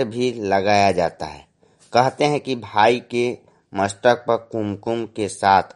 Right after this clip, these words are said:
अक्षत लगाने से चारों ओर विजय प्राप्त करने का आशीर्वाद प्राप्त होता है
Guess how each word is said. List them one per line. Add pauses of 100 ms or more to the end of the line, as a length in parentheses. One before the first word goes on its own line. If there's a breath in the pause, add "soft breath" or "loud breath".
(100)
अक्षत
लगाने
से (720 soft breath)
चारों
ओर
विजय
प्राप्त
करने
का
आशीर्वाद
प्राप्त
होता
है